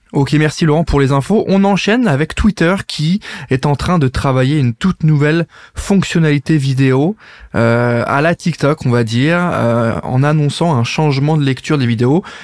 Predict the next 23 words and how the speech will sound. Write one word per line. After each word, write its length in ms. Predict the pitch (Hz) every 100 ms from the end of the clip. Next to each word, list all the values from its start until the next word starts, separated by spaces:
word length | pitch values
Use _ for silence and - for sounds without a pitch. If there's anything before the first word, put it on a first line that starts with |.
| -
Est-ce 120 | 127
que 100 | 180
tu 140 | -
peux 120 | 139 156
nous 120 | 143
expliquer 400 | 139 - 147 156
un 60 |
peu 100 | 151
ce 80 | 151
qui 80 | -
va 80 | 131
se 80 | -
passer 340 | 139 - 147
là 120 | 147
avec 240 | 120 123 -
ce... 160 | -
Euh, 320 | 131 131 113 107 - - - -
cette 160 | 113
fonction 300 | - 120 -
un 20 |
peu 120 | 135 131
plus 220 | - 127
immersive ? 600 | 139 143 139 - 127